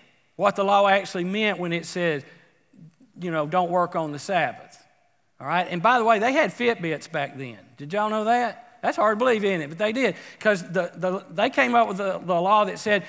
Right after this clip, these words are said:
you can take so many steps in a day and it's okay.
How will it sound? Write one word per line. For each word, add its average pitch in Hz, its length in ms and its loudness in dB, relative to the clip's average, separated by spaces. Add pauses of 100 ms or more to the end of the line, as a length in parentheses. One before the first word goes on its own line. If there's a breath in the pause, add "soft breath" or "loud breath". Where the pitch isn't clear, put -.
(100)
you 240 140 -2
can 285 120 -2
take 247 260 2
so 262 220 2
many 294 280 0
steps - 920 0 (420)
in 202 120 -6
a 196 80 -4
day 196 460 2 (440 loud breath)
and 208 100 -4
it's 208 160 -4
okay. 220 500 4